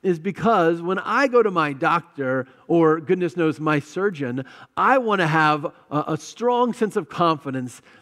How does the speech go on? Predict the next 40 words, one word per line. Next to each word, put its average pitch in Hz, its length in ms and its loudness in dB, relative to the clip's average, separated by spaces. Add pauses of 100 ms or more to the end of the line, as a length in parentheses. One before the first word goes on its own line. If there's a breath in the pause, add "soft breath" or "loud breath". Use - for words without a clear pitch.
(120 soft breath)
that 170 220 2
they 190 200 4
know 196 200 2
everything 262 720 2
they 214 180 4
need 190 260 -4
to 170 100 -2
know 139 500 0 (120)
to 165 80 -10
take 170 260 2
care 175 200 2
of 120 140 -6
me, 120 100 -6
right? 135 180 2
I 208 100 2
don't 277 120 -2
wanna 247 160 4
go 214 120 4
to 185 120 2
a 160 40 -2
surgeon 139 680 -2 (220 loud breath)
who's 180 140 0
a 202 40 2
little 233 180 4
confused 175 720 0
about 143 200 0
the 147 60 -2
difference 170 320 -2
between 156 220 -2
a 131 40 -2
kidney 180 580 -2 (140 loud breath)
and 147 120 0
a 135 40 2
liver, 131 440 -2 (160)
right? 156 180 2 (380 loud breath)
Um, 143 260 0 (400)
that's 185 180 2
not 220 140 2
okay. 156 460 0 (340 soft breath)
Uh, 147 160 0